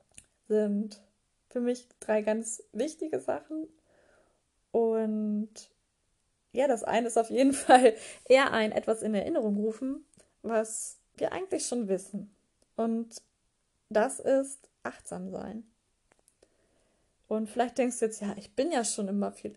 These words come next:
ganz achtsam und sehr aufmerksam <laughs> und, und so.“ Aber jetzt überleg doch mal, wie oft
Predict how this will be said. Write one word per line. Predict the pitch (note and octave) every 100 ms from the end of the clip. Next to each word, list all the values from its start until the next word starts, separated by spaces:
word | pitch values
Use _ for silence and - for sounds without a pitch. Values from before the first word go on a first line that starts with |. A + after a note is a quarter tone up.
| -
ganz | G3+ G3+
achtsam | - - - G#3
und | G3 G3+ _ - _ _
sehr | - G#3 -
aufmerksam | B3+ G#3+ G#3 - G#3+
<laughs> |
und, | A3 - - - _ - F#4+ C#4
und | G#3+
so.“ | G#3+
Aber | A#3+
jetzt | A3+ A3+
überleg | B3 C4 F4+
doch | - -
mal, | G#3+ G3 G#3+ - _ _ _ _ _ _ _ _ -
wie | - G#3+ B3 -
oft | G#3+ D4+ - -